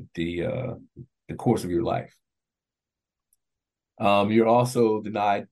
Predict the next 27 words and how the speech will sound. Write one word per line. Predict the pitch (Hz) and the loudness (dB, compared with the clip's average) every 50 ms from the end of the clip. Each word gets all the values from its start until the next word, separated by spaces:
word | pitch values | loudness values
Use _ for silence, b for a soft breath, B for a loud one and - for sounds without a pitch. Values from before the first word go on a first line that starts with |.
| _ | _
that | 87 87 92 | -10 -10 -10
the | - 92 | -12 -14
housing | - - - 139 139 135 127 - 98 92 87 85 90 92 - _ _ _ _ _ _ | -12 -2 2 4 4 4 4 2 -2 -8 -8 -10 -12 -16 -20 _ _ _ _ _ _
benefits. | 120 104 101 98 85 - - - - - - | -8 -6 -6 -6 -6 -8 -10 -14 -16 -16 -16
We | - 80 80 | -14 -14 -10
talked | - 107 92 92 92 90 - | -4 -2 -2 -2 -2 -6 -8
a | |
little | 92 95 95 95 95 | -8 -6 -6 -6 -6
bit | 92 87 87 | -6 -8 -8
about | 87 92 92 92 85 87 - | -6 -6 -6 -6 -6 -8 -6
that. | 95 95 85 - - _ _ _ _ _ _ _ _ _ _ _ _ _ _ _ _ | -6 -4 -4 -6 -8 _ _ _ _ _ _ _ _ _ _ _ _ _ _ _ _
Um, | - - 147 - - 120 117 - - - - - - _ _ _ _ _ _ | -12 -10 -8 -8 -8 -8 -8 -10 -10 -12 -14 -16 -20 _ _ _ _ _ _
you're | - 92 92 92 | -16 -14 -14 -10
denied | 90 92 90 101 104 104 101 101 101 98 92 90 - | -8 -6 -4 -2 0 2 2 2 2 0 -4 -6 -8
readjustment, | 98 107 113 110 107 101 - 123 135 135 131 - 113 92 92 - - _ _ _ _ _ _ _ - | -4 0 0 0 -2 -2 0 0 0 0 0 -4 -6 -8 -8 -8 -12 _ _ _ _ _ _ _ -12
uh, | - - 90 85 85 - 50 - - - - - _ _ _ _ _ _ _ _ _ _ _ _ _ _ _ _ _ _ _ _ _ | -10 -8 -8 -6 -8 -8 -8 -10 -12 -14 -16 -20 _ _ _ _ _ _ _ _ _ _ _ _ _ _ _ _ _ _ _ _ _
benefits. | 107 104 101 82 - - 80 - - - - - - - _ _ _ _ _ _ _ _ _ _ _ _ _ _ _ _ _ _ | -2 0 0 -2 -6 -8 -10 -10 -12 -14 -20 -20 -20 -20 _ _ _ _ _ _ _ _ _ _ _ _ _ _ _ _ _ _
Um, | - 90 92 92 92 90 92 | -4 -4 -2 -2 -2 -4 -4
you're | 98 110 104 | -4 -4 -4
denied | 101 104 104 104 104 104 104 101 98 98 98 95 95 - _ _ - | -4 -4 -2 0 2 4 6 6 6 4 4 0 -4 -8 _ _ -12
the | - - - - _ _ _ | -10 -10 -10 -12 _ _ _
potential | - - - - 117 110 110 - 110 101 101 | -20 -14 -6 -4 -4 -4 -4 -4 -6 -6 -6
to | - - - 101 101 101 98 | -8 -10 -10 -8 -6 -6 -6
provide | 95 - 92 87 101 104 107 107 107 104 104 | -6 -8 -4 0 2 4 4 4 4 2 0
for | - 101 | -4 -6
your | 98 98 92 | -4 -4 -4
family, | 90 - - 117 120 120 120 104 95 92 90 87 | -6 -4 -2 0 0 0 0 -2 -4 -6 -6 -8